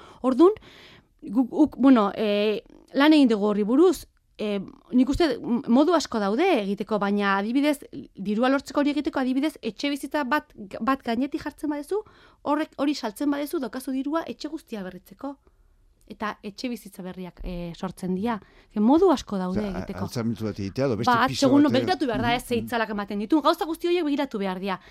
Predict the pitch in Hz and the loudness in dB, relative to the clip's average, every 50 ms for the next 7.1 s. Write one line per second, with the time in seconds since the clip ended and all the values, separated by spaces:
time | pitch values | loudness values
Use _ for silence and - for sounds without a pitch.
0 | - - - - _ - 208 214 214 226 220 - - 220 220 - - 294 294 294 | -20 -20 -20 -20 _ -8 -4 -2 -2 -2 -4 -4 -6 -6 -6 -4 -2 0 0 2
1 | 320 330 339 339 370 381 381 415 480 - - _ _ _ _ - _ _ _ _ | 2 0 0 0 0 0 0 -2 -4 -6 -12 _ _ _ _ -20 _ _ _ _
2 | _ _ 226 226 214 214 208 208 208 208 202 202 202 202 202 202 202 208 208 214 | _ _ -4 -2 -2 0 0 0 0 0 -2 -2 -2 -2 -2 -2 -2 -2 -2 -2
3 | 175 214 220 - - _ 262 233 233 247 269 359 381 381 294 220 214 196 190 196 | -4 -4 -6 -6 -8 _ -4 -2 2 4 4 4 6 4 2 2 0 -2 -4 -4
4 | - 220 202 185 185 185 190 196 185 196 214 294 370 440 349 190 - _ _ _ | -4 -2 0 0 0 0 0 -2 -2 0 0 0 2 2 0 -2 -6 _ _ _
5 | _ _ _ _ _ - - 101 95 87 82 - _ _ _ _ _ _ _ - | _ _ _ _ _ -14 -12 -10 -10 -12 -14 -18 _ _ _ _ _ _ _ -16
6 | - - - - - - - _ _ - 139 143 127 123 101 127 120 123 104 85 | -16 -16 -16 -20 -20 -20 -20 _ _ -2 2 4 4 4 4 2 2 0 0 0
7 | 107 | -2